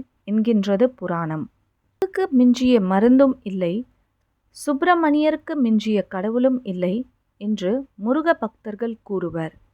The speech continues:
எனவே இவ்வளவு மகிமை வாய்ந்த பன்னீர் இலை விபூதியை திருச்செந்தூர் கோவில் செல்லும் போது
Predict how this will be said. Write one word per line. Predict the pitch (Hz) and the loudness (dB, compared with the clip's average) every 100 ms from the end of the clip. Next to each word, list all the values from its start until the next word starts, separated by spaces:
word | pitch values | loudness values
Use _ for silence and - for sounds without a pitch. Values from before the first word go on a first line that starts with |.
| _ _ _ _ | _ _ _ _
எனவே | 214 220 185 185 262 _ _ _ _ - | -4 -2 -2 -4 -6 _ _ _ _ -6
இவ்வளவு | 269 320 359 381 359 | -4 0 0 2 2
மகிமை | 247 208 254 269 | 2 2 2 4
வாய்ந்த | 262 247 254 269 - | 4 4 4 2 -2
பன்னீர் | 202 233 262 269 | -2 2 2 0
இலை | - 220 240 | -6 -6 -4
விபூதியை | 202 185 196 180 170 226 - _ _ _ - | -4 -4 -2 -2 -2 -4 -10 _ _ _ -8
திருச்செந்தூர் | 277 330 339 320 320 320 - | -8 -4 -4 -2 -2 -2 -6
கோவில் | - 226 233 254 | -6 -4 -2 -2
செல்லும் | 247 220 214 247 247 | -2 0 4 6 4
போது | 185 180 165 | 4 2 0